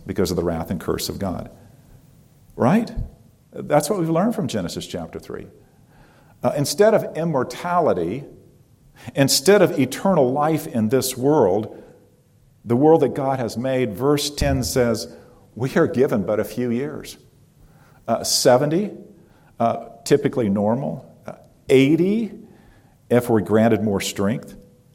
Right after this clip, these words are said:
Regardless, it's the, the nature of life that all of our days are filled with toil and trouble. These troubled days are soon gone by, and we fly away so very fast.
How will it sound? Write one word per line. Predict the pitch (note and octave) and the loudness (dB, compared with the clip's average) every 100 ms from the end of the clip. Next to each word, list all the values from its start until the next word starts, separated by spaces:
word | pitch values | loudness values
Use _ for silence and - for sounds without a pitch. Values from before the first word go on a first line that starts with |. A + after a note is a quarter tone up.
| _ _ - - | _ _ -20 -2
Regardless, | D3 D3 E3+ F3+ G#3 D3+ - | 2 2 4 4 4 2 0
it's | C#3+ - | -2 -2
the, | - D3 | 0 -2
the | D3 B2+ | 0 -2
nature | C3 C#3 F#3 G#3+ - D#3+ | 0 4 4 4 2 0
of | B2 A2 | 0 0
life | A2+ B2+ C#3 A#2+ F#2 G2+ - - - _ _ _ - | 0 0 2 2 0 -2 -10 -18 -20 _ _ _ 0
that | A#2+ B2 | 2 2
all | B2+ C#3 D#3+ | 4 4 4
of | E3+ | 2
our | C#3+ | 0
days | G#2+ F#2+ G2 G2 - | 0 0 -2 -4 -8
are | F#2+ | -8
filled | - G2+ F#2+ | -4 -2 -2
with | F2+ | -8
toil | - G#2 F#2+ F2+ | -6 -4 -2 -4
and | E2 | -6
trouble. | - - - - _ _ - _ _ _ _ _ - _ | -6 -8 -12 -20 _ _ -20 _ _ _ _ _ -20 _
These | G2+ G2 | -6 -6
troubled | - - A#2+ A#2 | -4 0 2 2
days | G2+ G#2+ A#2 A#2+ | 2 0 0 -4
are | - G2 F2+ F#2 - - _ _ | -4 -4 -2 -6 -14 -20 _ _
soon | - - D3+ D#3 D3 | -6 -2 2 2 2
gone | C3 C3 A#2+ | 2 2 2
by, | A2 G2 G2+ A2 - | 0 0 -2 -4 -4
and | G2 F#2+ F#2+ - | -2 0 -2 -4
we | F2+ F2+ F2+ E2+ - - - | -2 -2 -2 -6 -14 -20 -20
fly | - - F#2 E2+ E2+ E2 E2 | -14 -6 -4 -4 -6 -12 -12
away | F#2 D#2+ E2 D#2 | -10 -8 -8 -10
so | D#2 - | -12 -10
very | D2+ D2+ D#2 | -8 -8 -10
fast. | - - - - | -12 -14 -14 -18